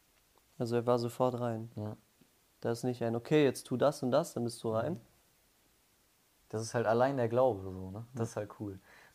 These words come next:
Speaker 2: Nicht irgendwie diese Gesetzwerklichkeiten, ähm, „Mach das noch und davor, ähm,
Speaker 1: Mhm.
Speaker 2: mach noch fünf Kniebeugen“ und, äh,
Speaker 1: <laughs>
Speaker 2: irgendwie
Speaker 1: Ja,
Speaker 2: sowas.
Speaker 1: dreh dich
Speaker 2: Nein.
Speaker 1: zweimal im Kreis.
Speaker 2: Genau. Also
Speaker 1: Mhm.
Speaker 2: „Nein, ich will, sei gereinigt“, ne? Und dann ging er weg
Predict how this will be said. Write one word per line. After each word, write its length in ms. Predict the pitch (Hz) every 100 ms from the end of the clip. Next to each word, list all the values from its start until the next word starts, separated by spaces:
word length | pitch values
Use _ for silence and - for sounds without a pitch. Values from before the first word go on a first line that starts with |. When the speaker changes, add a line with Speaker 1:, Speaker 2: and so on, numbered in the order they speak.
| _
Speaker 2:
Nicht 120 | -
irgendwie 220 | 117 113
diese 220 | 113 107
Gesetzwerklichkeiten, 1300 | 107 107 120 - 110 117 123 117 - 120 120 120 113 107
ähm, 260 | 107 107 -
„Mach 180 | 113 -
das 280 | 123 123
noch 280 | 135 135 135
und 200 | 117 107 - -
davor, 500 | 107 - 113 113 110
ähm, 120 | 110
Speaker 1:
Mhm. 200 | 104 117 - _ _ _ _ _ _ _ _ _
Speaker 2:
mach 220 | 113 110
noch 200 | 117 107
fünf 240 | - 117 107
Kniebeugen“ 640 | - 117 117 120 120 117
und, 180 | 107 104 -
äh, 160 | - - 107 - - _ -
Speaker 1:
<laughs> 480 | - - - _
Speaker 2:
irgendwie 260 | - 113 110
Speaker 1:
Ja, 60 | 117
Speaker 2:
sowas. 320 | 117 123 120
Speaker 1:
dreh 60 | -
dich 80 | 117
Speaker 2:
Nein. 140 | 123
Speaker 1:
zweimal 260 | 117 113 113
im 100 | 117
Kreis. 400 | - 123 131 -
Speaker 2:
Genau. 400 | - 110 110 104 110 - _ _ _
Also 120 | - 113
Speaker 1:
Mhm. 40 |
Speaker 2:
„Nein, 240 | 113 123
ich 160 | 117 -
will, 160 | 123 127
sei 240 | 117 110
gereinigt“, 500 | 113 110 110 104 -
ne? 100 | 113 113 _ _ _ _ _ _ _ _ _ _
Und 120 | 110
dann 180 | 104 151
ging 160 | 151 151
er 180 | 131 117
weg 380 | 131 - -